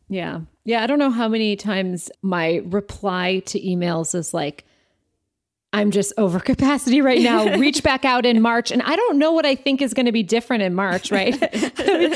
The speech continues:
Speaker 1: But just, like, putting it off makes me feel better, but it, like, it actually never,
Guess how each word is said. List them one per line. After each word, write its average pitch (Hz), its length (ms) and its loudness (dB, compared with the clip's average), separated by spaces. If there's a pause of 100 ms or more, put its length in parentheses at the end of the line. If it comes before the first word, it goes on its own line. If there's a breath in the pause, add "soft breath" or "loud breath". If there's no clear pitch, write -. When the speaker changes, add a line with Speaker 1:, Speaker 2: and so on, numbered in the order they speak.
(140)
Speaker 1:
But 349 120 0
just, 330 160 0
like, 302 180 -2
putting 403 300 2
it 381 80 2
off 311 240 0
makes 320 220 -2
me 330 120 2
feel 294 180 2
better, 262 320 0
but 294 160 0
it, - 80 -2
like, 240 180 0
it 247 80 0
actually 254 380 0
never, 226 640 0